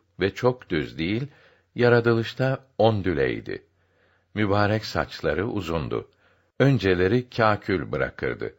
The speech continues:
Sonradan ikiye ayırır oldu. Mübarek saçlarını bazen uzatır, bazen de keser,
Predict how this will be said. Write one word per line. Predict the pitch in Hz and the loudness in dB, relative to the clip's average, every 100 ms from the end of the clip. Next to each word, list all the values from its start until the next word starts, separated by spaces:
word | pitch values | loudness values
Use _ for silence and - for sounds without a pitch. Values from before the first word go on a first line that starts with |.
| _ _ _ _ _ | _ _ _ _ _
Sonradan | - 139 117 80 80 110 127 131 _ _ - | -2 0 2 2 0 0 -2 -6 _ _ -8
ikiye | 117 113 107 95 | -6 0 2 4
ayırır | 67 69 64 62 | 2 0 -2 -2
oldu. | 60 60 53 - - _ _ _ _ _ _ _ _ | -2 -4 -6 -12 -14 _ _ _ _ _ _ _ _
Mübarek | 123 117 120 123 127 | -2 4 4 4 0
saçlarını | - 92 - 87 80 82 71 | 0 -2 0 0 0 0 -2
bazen | 78 110 104 95 | 0 0 2 0
uzatır, | 76 78 87 80 110 117 - _ _ | 0 -2 -4 -2 -4 -4 -10 _ _
bazen | - 120 110 87 82 | 0 2 2 0 -2
de | 80 87 | -4 -6
keser, | - 92 - 113 120 | -6 -6 -2 -2 -2